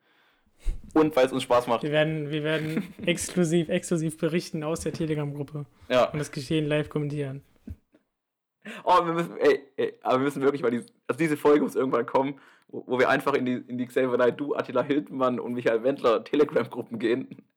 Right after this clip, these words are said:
Speaker 1: und dann einfach nur live drüber diskutieren, was die Leute schreiben. <laughs>
Speaker 2: Ja. Ja, das, das finde ich auch. Da, da könnte man ein Format draus machen.
Speaker 1: Ja.
Speaker 2: Kommen-,
Speaker 1: Äh,
Speaker 2: Kommentare
Speaker 1: aber apropos
Speaker 2: von,
Speaker 1: neue Formate.
Speaker 2: von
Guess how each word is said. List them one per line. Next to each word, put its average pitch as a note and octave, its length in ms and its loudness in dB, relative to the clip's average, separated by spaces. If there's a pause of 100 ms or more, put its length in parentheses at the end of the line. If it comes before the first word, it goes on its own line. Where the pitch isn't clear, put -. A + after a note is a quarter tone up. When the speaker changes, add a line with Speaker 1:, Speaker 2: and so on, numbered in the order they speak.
(400)
Speaker 1:
und - 140 -2
dann - 80 0
einfach D3+ 240 0
nur C3+ 100 4
live C3 300 6
drüber C#3 220 0
diskutieren, C3+ 440 2
was C3 120 0
die B2+ 60 0
Leute B2 260 2
schreiben. A#2+ 400 2 (160)
<laughs> A3 1500 -8 (1700)
Speaker 2:
Ja. D#3 280 2 (840)
Ja, D3+ 200 6
das, D3 200 0
das D#3+ 220 -6
finde E3 160 -2
ich E3 60 2
auch. D#3 160 2
Da, D3+ 220 0
da D3+ 100 0
könnte F3 200 2
man E3+ 160 2
ein D3+ 40 -4
Format D#3+ 340 -2
draus C#3+ 180 -4
machen. C3+ 340 -10 (100)
Speaker 1:
Ja. - 220 -8 (840)
Speaker 2:
Kommen-, D3 280 -4
Speaker 1:
Äh, - 40 -8
Speaker 2:
Kommentare - 460 4
Speaker 1:
aber D#3+ 80 6
apropos D3+ 300 2
Speaker 2:
von, C#3 60 4
Speaker 1:
neue C3 140 4
Formate. C3+ 400 0
Speaker 2:
von C#3+ 120 -8